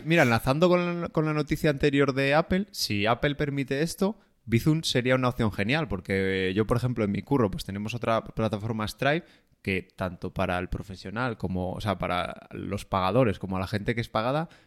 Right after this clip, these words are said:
registrarse en Stripe es un dolor de cabe-, bueno, no es dolor de cabeza, pero es algo que requiere unos minutos. Con Bizum es directamente, <laughs> ¿sabes?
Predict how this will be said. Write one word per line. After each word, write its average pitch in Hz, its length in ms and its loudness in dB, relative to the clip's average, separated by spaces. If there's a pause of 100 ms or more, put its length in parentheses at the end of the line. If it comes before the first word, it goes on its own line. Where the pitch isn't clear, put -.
(140)
registrarse 107 580 0
en 135 120 2
Stripe 143 380 -2 (440)
es - 260 -2
un 113 420 0
dolor 110 380 6
de 156 100 2
cabe-, 139 220 2
bueno, 127 220 2
no 98 120 0
es 123 80 4
dolor 143 240 6
de 117 80 0
cabeza, 123 400 0
pero 95 160 0
es 117 120 0
algo 156 240 2
que 135 100 0
requiere 143 640 0
unos 123 260 2
minutos. 98 520 -4 (380)
Con 101 220 4
Bizum 190 440 6 (280)
es 127 160 -2
directamente, 120 880 0
<laughs> - 20 -20
¿sabes? 98 460 2